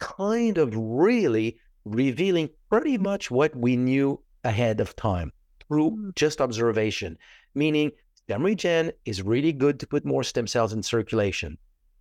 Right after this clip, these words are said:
Speaker 1: It's, the punch is not as strong as a stem cell injection, but for somebody who cannot afford it, uh, it's actually pretty good. But if you combine both, this is really where you get the most out of it.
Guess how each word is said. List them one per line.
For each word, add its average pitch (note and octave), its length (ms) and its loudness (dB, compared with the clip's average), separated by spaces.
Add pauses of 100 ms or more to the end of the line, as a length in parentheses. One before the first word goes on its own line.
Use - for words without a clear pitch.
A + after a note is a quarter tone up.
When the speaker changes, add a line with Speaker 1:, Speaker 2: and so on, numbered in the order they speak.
(240)
Speaker 1:
It's, - 200 -4
the - 120 -4
punch - 480 -2 (240)
is A#2 160 0
not D3+ 120 4
as C#3+ 120 0
strong C3+ 500 2 (280)
as G#2+ 180 -2
a A2+ 40 0
stem B2+ 240 -2
cell B2 200 0
injection, A2+ 600 0 (360)
but C3+ 320 2
for B2 100 -8
somebody D3+ 340 2
who D3+ 60 2
cannot C3 300 0
afford G3 380 2
it, A#2 220 -2 (300)
uh, A#2+ 300 2 (160)
it's - 120 -6
actually - 360 -4
pretty G3+ 300 0
good. C#3+ 380 2 (440)
But C3 100 4
if C3+ 140 -4
you C#3+ 60 -2
combine D3 520 0
both, B2+ 460 4 (300)
this B2 260 0
is B2+ 120 0
really B2 240 2
where A#2 220 4
you A2 140 0
get G#2 280 0
the G2+ 80 0
most G2 320 0
out E2 200 -8
of - 100 -20
it. - 60 -20